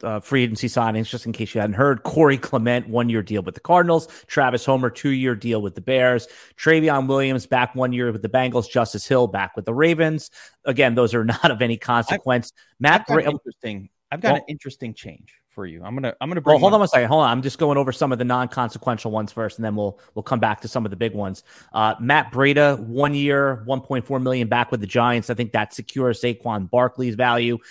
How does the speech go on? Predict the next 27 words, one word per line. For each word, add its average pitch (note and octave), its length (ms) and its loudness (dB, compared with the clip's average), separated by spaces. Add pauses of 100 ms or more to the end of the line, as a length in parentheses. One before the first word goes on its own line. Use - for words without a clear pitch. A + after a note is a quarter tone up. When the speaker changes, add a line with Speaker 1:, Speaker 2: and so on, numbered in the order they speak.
(260)
Speaker 1:
James E3+ 480 2
Robinson C3+ 540 4
is F#2+ 100 -6
the A#2+ 80 0
next B2 340 0
one B2+ 160 -2
I A#2 60 0
wanted A2+ 240 -2
to A2 60 -2
talk A2 300 -4
to - 60 -6
you G#2+ 40 -2
about, G#2+ 240 -2
Geek. A#2 320 -8 (260)
Signs C#3+ 300 -2
a - 100 -10
two-year, F3+ 640 -2
eight D3 180 -2
million C#3 220 -4
dollar B2+ 200 2
with A2+ 100 -2
the G#2+ 80 -10
Patriots. B2+ 580 -6
This G3 280 -4
one C3 180 0
is G2 120 -4
puzzling. G2 720 -4